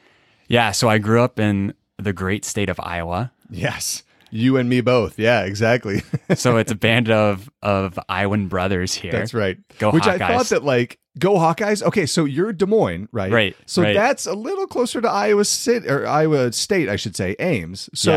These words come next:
Speaker 1: Yeah.
Speaker 2: so what's the, do you have Iowa City, Iowa connections, or?
Speaker 1: My grandpa went to Iowa.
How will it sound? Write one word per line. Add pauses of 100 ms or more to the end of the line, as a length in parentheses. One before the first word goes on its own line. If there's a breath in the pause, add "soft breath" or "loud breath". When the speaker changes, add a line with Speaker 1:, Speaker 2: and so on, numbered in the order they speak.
Speaker 1:
Yeah. (320 soft breath)
Speaker 2:
so
what's
the,
do
you
have
Iowa
City,
Iowa
connections, (180)
or? (120)
Speaker 1:
My
grandpa (100)
went
to
Iowa.